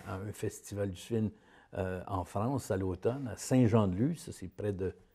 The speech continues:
Biarritz. Et, euh, c'est, c'est, c'est le sud-ouest, c'est le bord de la mer. Et, euh, les films que j'ai vus ne sont pas présentés ici. Et le, le directeur du Festival du film, c'est, euh, Didier Faré, qui est,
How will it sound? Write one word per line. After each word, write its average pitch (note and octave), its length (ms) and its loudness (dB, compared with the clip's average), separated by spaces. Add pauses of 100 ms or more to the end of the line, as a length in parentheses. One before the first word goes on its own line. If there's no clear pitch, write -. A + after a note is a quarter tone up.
(120)
Biarritz. F#2 720 -6 (560)
Et, G2 340 2
euh, F2+ 180 -2
c'est, - 200 -6
c'est, F#2 240 -6
c'est - 300 -6
le G2 80 0
sud-ouest, G2+ 540 4
c'est - 160 -10
le F2+ 40 -8
bord F2+ 220 -6
de E2+ 40 -12
la E2+ 80 -8
mer. F#2+ 280 -10 (500)
Et, G#2+ 300 8
euh, G2 280 4 (1800)
les A2+ 140 4
films D#3+ 240 10
que C3 100 12
j'ai A2+ 180 10
vus C#3+ 280 6 (460)
ne A#2 100 2
sont B2+ 180 0
pas B2 80 4
présentés G#2 540 0
ici. F2+ 260 -14 (260)
Et G2+ 40 -10
le, G2 340 -6
le G2+ 160 0
directeur G#2 680 2
du F#2 180 -8
Festival F#2+ 560 -8
du E2+ 100 -14
film, C#3+ 280 -2 (340)
c'est, F#2 500 -6
euh, F2+ 120 -4
Didier G2 440 -2
Faré, F#2+ 440 -2 (100)
qui B2 400 6
est, C3+ 100 6